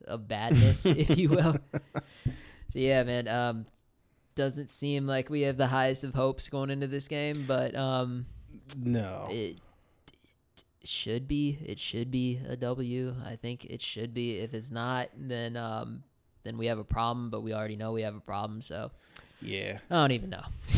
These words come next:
Speaker 2: Well, and, and, and that's the thing. Um, on my other podcast that I do, the Average Sports Guys podcast, I did pick us to lose.
Speaker 1: Mm-hmm.
Speaker 2: Um, reason being is because you saw the Giants game. Um,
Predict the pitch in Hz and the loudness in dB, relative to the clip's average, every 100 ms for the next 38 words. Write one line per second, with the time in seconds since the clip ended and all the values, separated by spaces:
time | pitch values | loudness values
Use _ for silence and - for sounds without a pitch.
0 | - - 165 156 165 165 156 160 151 151 | 10 10 10 10 12 10 8 6 6 6
1 | 147 143 151 151 127 147 139 117 117 117 | 4 4 4 4 2 4 4 2 0 2
2 | 113 110 107 104 113 120 117 113 123 135 | 2 2 0 -2 -2 0 2 2 4 4
3 | 117 - - - 107 104 104 101 - 101 | 4 0 2 2 2 -2 -4 -4 -2 -2
4 | 101 104 101 104 101 - 107 - 107 - | -2 -2 -2 -4 -6 -6 -6 -6 -10 -6
5 | 101 98 - 101 95 - - 120 117 120 | -6 -6 -6 -6 -8 -14 -6 0 4 4
6 | 117 - 123 120 110 107 101 110 117 120 | 4 6 6 4 -2 -4 -2 0 0 -4
7 | - 117 113 113 110 107 107 - - 170 | -6 -2 0 2 2 0 -4 -10 4 8
8 | 196 175 151 156 151 139 117 123 - 120 | 12 12 12 10 8 6 4 0 2 2
9 | 117 110 101 - - - 113 117 113 139 | 2 0 -2 -10 -14 -12 -6 -2 2 4
10 | 120 110 98 95 - 87 90 - - - | 4 4 0 -4 -8 -10 -10 -14 -20 -20
11 | _ - 113 110 107 104 104 101 | _ -4 0 0 0 0 -2 -6